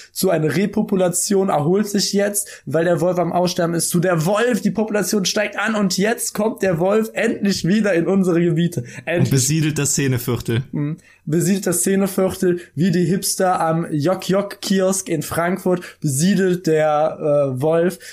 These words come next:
Speaker 1: hier unsere Innenstädte. Unsere, die Ghettoisierung des Abendlandes, angefangen durch den Wolf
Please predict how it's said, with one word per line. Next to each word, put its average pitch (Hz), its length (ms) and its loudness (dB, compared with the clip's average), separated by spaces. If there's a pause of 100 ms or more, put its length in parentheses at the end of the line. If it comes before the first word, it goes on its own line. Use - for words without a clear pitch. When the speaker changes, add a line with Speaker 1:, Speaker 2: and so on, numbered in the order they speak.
Speaker 1:
hier 170 380 2
unsere 170 400 2
Innenstädte. 127 720 -2 (200)
Unsere, 165 480 0
die 139 160 -4
Ghettoisierung 180 720 2
des 165 120 -2
Abendlandes, 165 800 0
angefangen 165 800 0
durch 151 180 2
den 139 200 -4
Wolf 156 380 0